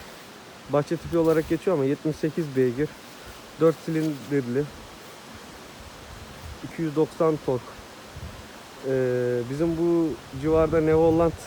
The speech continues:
yaygın. Neo Holland'a karşılığı yetmiş beş T D yetmiş beş bahçe tipi var. Onlar da dört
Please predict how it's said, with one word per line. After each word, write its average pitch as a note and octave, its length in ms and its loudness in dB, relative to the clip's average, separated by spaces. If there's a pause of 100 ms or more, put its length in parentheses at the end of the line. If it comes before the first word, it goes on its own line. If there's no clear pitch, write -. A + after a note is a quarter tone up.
(440)
yaygın. C#3+ 380 6 (540)
Neo D#3 240 8
Holland'a D#3+ 320 4
karşılığı D#3 460 2
yetmiş D3 400 0
beş D3+ 140 2 (240)
T C#3+ 240 4
D C#3+ 60 2
yetmiş C#3 400 0 (100)
beş C#3 140 0 (500)
bahçe C#3 260 0
tipi D3+ 320 0
var. C3+ 140 2 (680)
Onlar F3 300 6
da C#3+ 140 2
dört C3 140 4